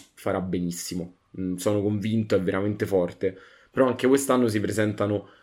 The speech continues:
all'Eurolega con solo lunghi sottodimensionati, perché Gillespie è sottodimensionato, Rubit è sottodimensionato, Otello Hunter è vecchio e sottodimensionato,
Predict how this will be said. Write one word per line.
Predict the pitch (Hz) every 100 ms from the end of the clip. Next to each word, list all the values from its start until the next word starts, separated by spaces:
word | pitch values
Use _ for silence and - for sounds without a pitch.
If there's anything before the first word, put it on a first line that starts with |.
| _ _ -
all'Eurolega | 110 120 123 123 113 101
con | 101 104
solo | - - - 139 143 127
lunghi | 113 110 104
sottodimensionati, | 92 - 98 95 90 - 92 85 85
perché | 92 98 101
Gillespie | 98 110 110 104
è |
sottodimensionato, | - 101 117 127 135 143 127 113
Rubit | 107 101 101 101
è |
sottodimensionato, | 95 110 - 135 143 139 131 117 104
Otello | 104 104 104
Hunter | 117 113 101
è | 98
vecchio | 92 117 113 110 -
e | 117
sottodimensionato, | 113 - 90 110 107 131 135 123 107 107 95 92